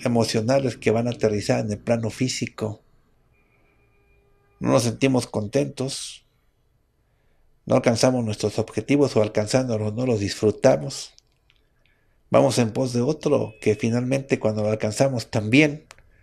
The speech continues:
pues genera lo mismo, ¿no? Insatisfacción, no era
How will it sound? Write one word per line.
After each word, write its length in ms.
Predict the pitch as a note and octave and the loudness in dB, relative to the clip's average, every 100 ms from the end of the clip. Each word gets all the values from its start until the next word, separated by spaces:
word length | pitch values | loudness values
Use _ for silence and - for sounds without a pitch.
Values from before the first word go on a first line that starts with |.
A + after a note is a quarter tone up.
| _ _ _ _ _ _ _ - | _ _ _ _ _ _ _ 4
pues 200 | E3+ D#3+ | 4 6
genera 380 | C#3+ C#3+ D#3+ D3 | 4 8 8 8
lo 140 | B2 | 4
mismo, 320 | F3+ G3 C3+ | 0 -2 -4
¿no? 140 | D3+ E3+ | -4 -4
Insatisfacción, 1080 | - A#2 - G#2 A2 - D3 D3 D3 D3+ C3+ | -2 -2 -2 -2 -2 2 0 0 -6 -14 -4
no 120 | C3 | -2
era 320 | C3+ A#2 - | 0 -4 -10